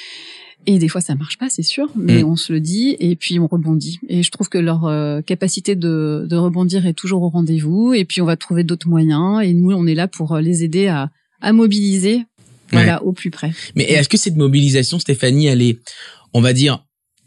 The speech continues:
Speaker 2: simple de par la mission que vous avez tous en commun, ou est-ce que tu as le sentiment qu'il faut aller quand, quand même aller chercher, euh, chacun de ces acteurs-là pour les mobiliser, pour, euh, les engager toujours davantage ?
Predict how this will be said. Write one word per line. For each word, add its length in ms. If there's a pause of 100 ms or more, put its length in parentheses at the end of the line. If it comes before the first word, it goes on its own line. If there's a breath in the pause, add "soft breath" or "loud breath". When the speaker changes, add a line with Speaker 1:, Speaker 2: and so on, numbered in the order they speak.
(540)
Speaker 2:
simple 540
de 380
par 520
la 180
mission 420
que 40
vous 120
avez 160
tous 200
en 60
commun, 360
ou 160
est-ce 120
que 240 (300 loud breath)
tu 100
as 40
le 60
sentiment 400
qu'il 140
faut 80
aller 120
quand, 120 (160)
quand 100
même 160
aller 120
chercher, 460 (420 loud breath)
euh, 280 (220)
chacun 380
de 60
ces 180
acteurs-là 480
pour 180
les 80
mobiliser, 720 (320 loud breath)
pour, 300
euh, 80
les 320
engager 500
toujours 260
davantage ? 640